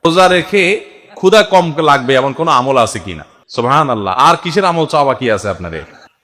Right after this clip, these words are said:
দেখেন ভাই, আমল একটা আছে অবশ্য। আমল হলো, যে আমল করলে রোজা রাখলে আপনার ক্ষুধা কম লাগবে, সেটা হলো ঘুমের আমল। কিসের আমল? ঘুমের আমল। ফজর নামাজ পড়ে, এশরাক পড়ে যদি ঘুম দেন, কাজ কাম যদি না থাকে, বেকার পাবলিক হন, জোর পর্যন্ত দিলেন ঘুম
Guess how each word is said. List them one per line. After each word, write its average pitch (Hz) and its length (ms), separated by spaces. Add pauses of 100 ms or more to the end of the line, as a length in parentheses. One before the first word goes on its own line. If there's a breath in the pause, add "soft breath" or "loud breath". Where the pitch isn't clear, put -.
(120)
দেখেন 170 300
ভাই, 110 360 (440)
আমল 190 260
একটা 196 300
আছে 127 180
অবশ্য। 101 340 (540)
আমল 185 280
হলো, 156 460 (140)
যে 135 120
আমল 180 240
করলে 202 260
রোজা 160 260
রাখলে 165 300
আপনার 170 260
ক্ষুধা 147 280
কম 170 260
লাগবে, 117 260
সেটা 147 220
হলো 175 180
ঘুমের 139 280
আমল। 110 220 (440)
কিসের 185 240
আমল? 160 280 (880 loud breath)
ঘুমের 151 280
আমল। 104 240 (400)
ফজর 180 200
নামাজ 208 320
পড়ে, 214 200
এশরাক 185 320
পড়ে 208 160
যদি 202 200
ঘুম 175 240
দেন, 147 180
কাজ 156 200
কাম 175 180
যদি 170 140
না 160 160
থাকে, 156 240
বেকার 143 260
পাবলিক 135 360
হন, 113 120
জোর - 320
পর্যন্ত 190 320
দিলেন 170 260
ঘুম 131 280